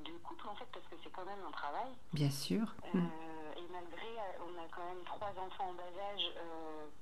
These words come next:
Speaker 1: du même âge, parce
Speaker 2: Ouais.
Speaker 1: qu'on est recomposé,
Speaker 2: Ouais.
Speaker 1: on arrive à, on arrive à, à, à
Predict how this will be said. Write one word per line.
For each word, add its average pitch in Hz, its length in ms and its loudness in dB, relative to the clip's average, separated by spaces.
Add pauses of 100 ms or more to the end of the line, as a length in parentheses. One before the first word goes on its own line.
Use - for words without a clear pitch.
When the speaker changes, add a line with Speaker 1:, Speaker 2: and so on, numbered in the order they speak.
(220)
Speaker 1:
du 151 120 -4
même 170 220 -4
âge, 202 280 0 (560)
parce 180 140 8
Speaker 2:
Ouais. 156 80 10
Speaker 1:
qu'on 165 80 2
est 160 160 -4
recomposé, 175 520 -4 (180)
Speaker 2:
Ouais. 160 220 8 (460)
Speaker 1:
on 175 260 -2
arrive 185 280 -4
à, 170 420 2
on 170 100 -2
arrive 170 320 -2
à, 208 40 0
à, 170 260 2
à 160 340 -2